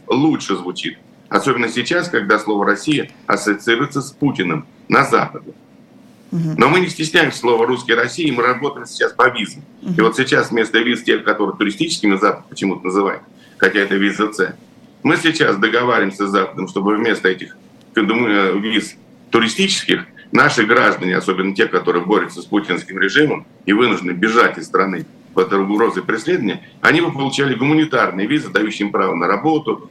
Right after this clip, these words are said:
Speaker 1: на жизнь, на труд-, на обустройство, на съем жилья и так далее и тому подобное.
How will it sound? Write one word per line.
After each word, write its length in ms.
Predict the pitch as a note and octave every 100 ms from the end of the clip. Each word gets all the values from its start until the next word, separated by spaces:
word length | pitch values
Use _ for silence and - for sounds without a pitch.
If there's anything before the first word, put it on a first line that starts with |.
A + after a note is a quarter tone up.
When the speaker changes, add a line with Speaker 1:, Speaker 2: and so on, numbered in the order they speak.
| -
Speaker 1:
на 140 | E2+ F2+
жизнь, 420 | C3+ C#3+ - - - -
на 80 | G2
труд-, 360 | G2+ G2+ G#2
на 360 | G#2 G#2 F2+ F2 - -
обустройство, 800 | - G#2+ A2 C#3+ D3+ C#3 G#2+ G2+ - -
на 140 | G2
съем 360 | F#2+ A2 G#2 F2+
жилья 380 | G#2 G#2+ C#3 D3
и 40 |
так 180 | - F#2
далее 200 | G2+ A2+
и 40 |
тому 180 | G2+ G2
подобное. 520 | A2 A2 A2 - -